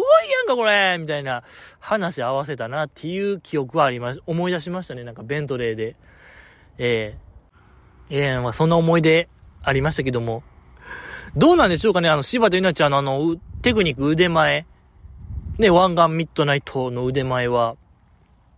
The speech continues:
いいですね。なんかマリオカートとかじゃなくて、「私は湾岸ミッドナイトです」っていうあの渋さ。<laughs> やっぱり、いろいろありますけど、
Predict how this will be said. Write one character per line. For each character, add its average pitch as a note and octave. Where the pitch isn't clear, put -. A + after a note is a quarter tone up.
い G#3+
い -
で A#3
す -
ね。 F3+
な F3
ん D#3+
か C3+
マ E3+
リ A#3
オ A#3
カ B3
ー G#3
ト F3
と E3+
か F3+
じ D#3
ゃ D3+
な A3
く A3
て、 B3
「私 E3
は A#3
湾 F3+
岸 F3
ミ D#3+
ッ -
ド D#3
ナ C#3+
イ C3
ト C3
で C3
す」 -
っ -
て C#3
い C#3
う C#3
あ D3+
の E3
渋 E3+
さ。 B2+
<laughs> -
や E3+
っ -
ぱ F3+
り、 D3
い E3+
ろ C#4
い -
ろ F#3+
あ E3+
り F3
ま G#3+
す -
け E3+
ど、 C3